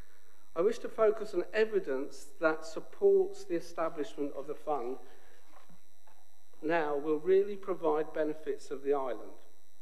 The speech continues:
Creating green and skilled jobs. A green transition for the Isle of Wight, a sustainable local economic strategy, uh, realised through more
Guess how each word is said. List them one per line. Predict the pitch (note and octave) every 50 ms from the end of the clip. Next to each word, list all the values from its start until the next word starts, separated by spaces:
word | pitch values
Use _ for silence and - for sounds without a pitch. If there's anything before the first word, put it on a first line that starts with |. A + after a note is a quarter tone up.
| - - - - - - - - - - - - - - -
Creating | - - - G3 F#3 G3+ G#3+ A#3 C4 B3+ - - - A3 G#3+ G#3+ F#3+
green | F#3+ F3+ F#3 F#3 G3+ G3+ G3 G3 G3 -
and | F#3 F3+ F3
skilled | - - - - - F3+ E3+ E3 E3 D#3+ E3 - - - - -
jobs. | - - E3 C3+ A2+ A2 G2+ - - - - - - - - - - - - - - -
A | D3+
green | D3 - F3 F#3 G#3 A#3+ C4+ C#4 -
transition | - A#3 G#3+ G3+ F#3+ - G3+ G3+ - - - D3+ C3+ B2+ C#3 D#3+ - - - - - - -
for | - - F#3 F#3 F#3+
the | F#3+ F#3+ F3+
Isle | E3 F#3 F3+ F3 E3+
of | F3 E3 -
Wight, | C#3 C#3 C#3 D#3 F3 - -
a | D#3
sustainable | - - - - - - F#3+ G3+ G#3+ A#3 A#3+ A#3 A3+ - G3+ F#3+
local | F3 E3+ F3+ G3+ G3+ - G#3+ A3
economic | A3 A3 - - G3+ F#3+ F#3 F#3 F#3 - -
strategy, | - - - F3+ E3+ - - D3+ C#3 - - B2 A#2 B2 C#3 - - - - - - - - - - - - - - - - - - - -
uh, | C3 C#3 C#3+ D3 C#3+ C#3+ C#3+ C#3+ C#3+ C#3+
realised | D3 C#3+ D3+ E3 F3+ G3 G3+ G3+ F#3+ F3+ F3+ F3 - -
through | - - E3+ E3 D3+ D3+ D3 - - - - - - - - -
more | D3+ D#3 E3+ F3+ G3 A#3 B3 B3 B3 B3 B3+